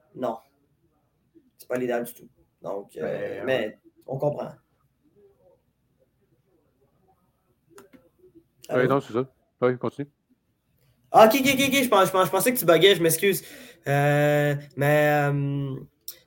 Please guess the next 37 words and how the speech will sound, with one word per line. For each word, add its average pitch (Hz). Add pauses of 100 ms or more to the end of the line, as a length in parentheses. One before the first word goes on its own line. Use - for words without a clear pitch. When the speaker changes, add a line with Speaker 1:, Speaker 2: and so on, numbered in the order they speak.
Speaker 1:
pour 160
continuer 190
là-dessus, 220
écoute, 175
euh, 147
qu'est-ce 208
que 180
j'ai 160
d'autre 202
à 165
rajouter 156
par 156
rapport 156
au 165
C 165
F, 180
à 139
part 160
qu'ils 156
ont 147
perdu 143
deux 160
à 165
zéro 151
là-bas, 165
puis 143
que, 135 (520)
puis -
qu'il, 135
puis -
qu'il 139
manque 151
un 147
peu 160
d'opportunisme ? 147 (500)
Euh, 120
pff, -